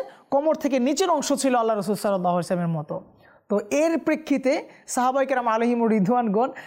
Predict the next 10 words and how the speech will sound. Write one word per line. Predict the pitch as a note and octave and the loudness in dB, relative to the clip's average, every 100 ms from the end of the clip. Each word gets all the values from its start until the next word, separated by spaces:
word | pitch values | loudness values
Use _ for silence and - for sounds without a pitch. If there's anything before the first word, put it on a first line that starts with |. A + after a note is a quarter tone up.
| - | -4
আল্লাহ | A3 A#3+ | 0 0
রসুল | A#3+ C#4 | 0 0
সাল্লাল্লাহু | C4+ C#4 A#3+ B3 B3 | 0 0 -2 0 0
আলাইহি | B3 | 0
ওয়াসাল্লামের | C4 C4 - - E4 | 0 0 -2 -2 2
ওই | F4+ D4 | 4 4
ভালোবাসার, | G3 C4 C#4+ C4 - B3 F3+ F#3 - - - - | 2 2 2 2 0 -2 -2 -6 -14 -20 -12 0
ওই | D#4+ F4 D#4+ A3+ | 2 4 2 0
আবেগের | G#3+ B3 D4+ D4 D4 B3+ E3 - _ - | 0 0 2 2 2 2 -2 -10 _ -4
যে | F#3+ B3 G#3+ E3+ | 0 2 2 0